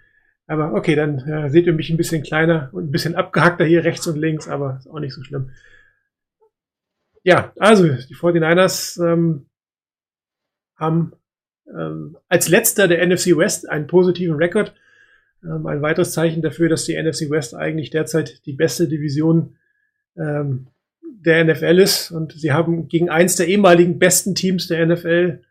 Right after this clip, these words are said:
den New England Patriots, relativ souverän, äh, das Spiel über die Bühne gebracht. Natürlich, die Patriots sind nicht mehr die Patriots der letzten Jahre. Der Weggang von Tom Brady sch-, ähm, schmerzt schon sehr, aber es sind auch natürlich andere Dinge, die in New England nicht ganz so gut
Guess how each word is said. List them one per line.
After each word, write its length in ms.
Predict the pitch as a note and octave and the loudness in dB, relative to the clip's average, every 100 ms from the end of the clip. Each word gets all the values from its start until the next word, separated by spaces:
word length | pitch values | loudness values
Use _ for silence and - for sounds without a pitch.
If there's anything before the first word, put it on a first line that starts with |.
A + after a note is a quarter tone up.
| _ _ _ | _ _ _
den 180 | D#3+ D3+ | -10 -6
New 100 | D3+ | -2
England 200 | D#3 D#3 | -2 2
Patriots, 580 | F3 E3+ E3+ E3 - B2+ | 2 6 4 2 -10 2
relativ 680 | F3 F#3+ F3+ F3+ - - _ _ _ _ _ | 4 4 2 -2 -4 -12 _ _ _ _ _
souverän, 760 | C3 E3+ F3 D3 E3+ E3 C3 - _ _ _ _ _ _ - | 0 4 4 4 4 4 0 -10 _ _ _ _ _ _ -10
äh, 200 | D3 D3 | -6 -4
das 180 | D3 | -4
Spiel 200 | - - | -4 0
über 140 | E3 D3+ | 0 0
die 100 | D3 | 0
Bühne 200 | D#3 D#3 | 0 2
gebracht. 280 | F3 E3+ C#3+ | 4 2 -2
Natürlich, 300 | C#3 F3 D3+ | -2 -2 -2
die 60 | |
Patriots 360 | - D#3+ E3 E3 | -4 0 0 2
sind 160 | E3 | 0
nicht 180 | D#3+ E3+ | 0 -2
mehr 120 | E3 | -2
die 60 | D3+ | -2
Patriots 360 | D#3+ E3 D#3+ - | -2 -2 -2 -4
der 120 | D#3 | -4
letzten 280 | D#3+ - D3+ | -4 -4 -6
Jahre. 300 | C#3+ D#3+ D#3 | -4 -2 -2
Der 120 | C#3+ | -2
Weggang 540 | D#3+ - _ D#3 D3 | -4 -6 _ -8 -8
von 380 | - D#3+ D3 C3+ _ _ _ | -6 -4 -4 -8 _ _ _
Tom 220 | - D3+ C#3 | -8 -6 -2
Brady 300 | D#3 D#3 D3 | 0 0 -2
sch-, 200 | - F#3 | -6 -6
ähm, 380 | D#3 D#3 G#3 - | -6 -6 -12 -8
schmerzt 500 | - E3 E3+ E3+ - | -4 2 2 2 -2
schon 220 | D#3+ C#3 | -4 -4
sehr, 300 | D3+ F3 F3 | 0 0 0
aber 180 | E3 E3+ | 0 0
es 80 | |
sind 120 | F3 F#3 | 0 -2
auch 100 | E3+ | -2
natürlich 260 | E3+ F3 | -2 -4
andere 220 | D3+ F3+ | 2 2
Dinge, 180 | D#3+ D#3+ | 4 2
die 220 | D#3 D3+ | 0 -2
in 60 | D3+ | -4
New 100 | D#3 | -4
England 300 | D#3 D#3 D3+ | -2 -4 -4
nicht 200 | D#3 - | -8 -8
ganz 160 | D3+ D3 | -12 -8
so 80 | |
gut 220 | D#3 C3+ | -8 -8